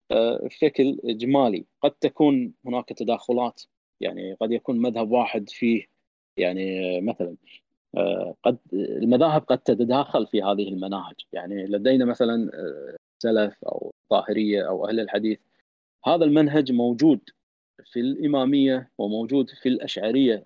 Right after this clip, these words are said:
أو يعني موجود عند أهل السنة وموجود عند أهل الشيعة مثلًا. هذا المنهج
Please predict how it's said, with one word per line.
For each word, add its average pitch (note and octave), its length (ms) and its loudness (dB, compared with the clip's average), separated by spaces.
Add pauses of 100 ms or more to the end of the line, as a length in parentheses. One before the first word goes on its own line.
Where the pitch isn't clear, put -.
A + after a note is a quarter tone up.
أو G2+ 180 -6
يعني G2 180 -6
موجود A2 360 -2
عند G2 140 -14
أهل A2+ 180 -10
السنة A#2+ 320 -6
وموجود G#2 340 -8
عند G#2+ 180 -16
أهل - 100 -16
الشيعة A2 340 0
مثلًا. F#2+ 220 -12 (420)
هذا A2 160 4
المنهج G2 300 -2